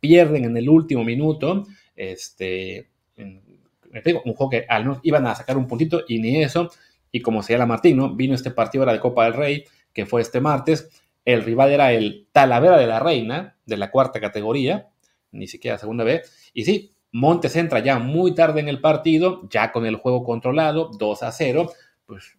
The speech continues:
simplemente, pues, para aparecer en la bitácora del juego. Y por lo que cuentan, en cuanto entra, se gana la amarilla, y a los ocho minutos, la segunda amarilla y la roja, que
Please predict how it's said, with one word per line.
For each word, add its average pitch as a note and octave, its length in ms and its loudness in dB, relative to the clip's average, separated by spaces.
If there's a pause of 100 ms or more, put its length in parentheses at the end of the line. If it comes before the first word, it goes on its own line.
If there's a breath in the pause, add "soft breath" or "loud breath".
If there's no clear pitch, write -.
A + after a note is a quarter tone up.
(120)
simplemente, D#3+ 560 0
pues, - 240 -16
para G2 760 -2 (380)
aparecer A#2+ 460 2
en D#3 100 0
la A#2+ 100 0
bitácora B2 440 0
del A#2 100 -2
juego. F3 440 0 (840 loud breath)
Y D3 300 -2
por B2+ 120 -2
lo B2 100 0
que B2 60 -4
cuentan, F3 540 -2 (260)
en D3+ 240 0
cuanto C#3 340 0
entra, F#3+ 300 2
se B2+ 120 -4
gana E3+ 200 2
la E3 80 0
amarilla, F3 680 -2 (800)
y D3 120 -2
a B2+ 60 2
los B2 140 -4
ocho C#3+ 240 -4
minutos, C3+ 480 -2
la A2 140 -4
segunda A2+ 360 -8
amarilla A#2 260 -6
y A#2 40 -4
la A2 100 -4
roja, C3+ 460 -2 (420 loud breath)
que A#2+ 320 0